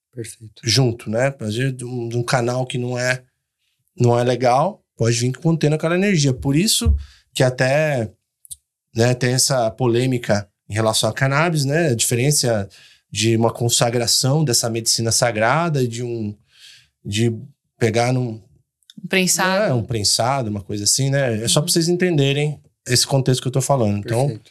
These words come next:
Speaker 2: origem da medicina, um risco desnecessário se você fizer sozinho.
Speaker 3: Tudo contém energia, e vai ter,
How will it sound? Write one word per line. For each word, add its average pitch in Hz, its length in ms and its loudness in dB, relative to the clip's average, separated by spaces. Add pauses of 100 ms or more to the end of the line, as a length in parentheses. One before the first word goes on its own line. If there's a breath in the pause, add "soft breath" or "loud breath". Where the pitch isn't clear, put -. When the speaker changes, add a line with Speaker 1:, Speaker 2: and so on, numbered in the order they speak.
(140)
Speaker 2:
origem 165 420 4
da 170 100 0
medicina, 120 600 0 (100)
um 127 80 2
risco 131 300 2
desnecessário 131 760 0
se - 120 -6
você 131 240 -2
fizer 127 220 -4
sozinho. 117 360 -2
Speaker 3:
Tudo 294 200 2
contém 277 300 0
energia, 190 520 0
e 170 40 -8
vai 185 140 -4
ter, 196 160 0